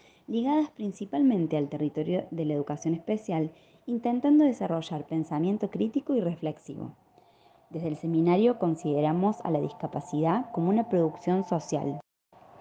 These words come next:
inscripta en los modos de producción y reproducción de una época y no como un déficit o tragedia individual que le sucede a ciertas personas.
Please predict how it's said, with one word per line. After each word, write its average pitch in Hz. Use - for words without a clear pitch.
inscripta 269
en 175
los 165
modos 233
de 214
producción 180
y 202
reproducción 170
de 196
una 214
época 151
y 247
no 311
como 202
un 175
déficit 185
o 165
tragedia 175
individual 160
que 160
le 143
sucede 165
a 160
ciertas 143
personas. 131